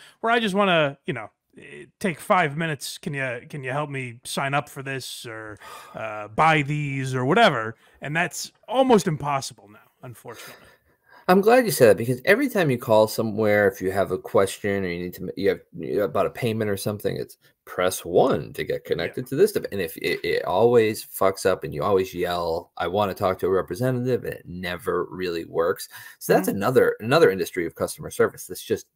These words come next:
Speaker 2: toast, absolutely toast. You used to be able
Speaker 1: Yeah.
Speaker 2: to pick up the phone. Yeah, maybe they were from India, but at least you had the conversation and you had that interaction. But now it's, it's totally dead. And e-, even in the parking world and John's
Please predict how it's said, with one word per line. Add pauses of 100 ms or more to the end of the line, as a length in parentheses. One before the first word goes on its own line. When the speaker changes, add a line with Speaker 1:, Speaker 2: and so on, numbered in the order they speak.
(160)
Speaker 2:
toast, (140)
absolutely
toast.
You
used
to
be
able
Speaker 1:
Yeah.
Speaker 2:
to
pick
up
the
phone. (300)
Yeah,
maybe
they
were
from
India,
but
at
least
you
had
the
conversation
and
you
had
that
interaction. (400)
But
now
it's,
it's
totally
dead.
And (140)
e-,
even
in
the
parking
world
and
John's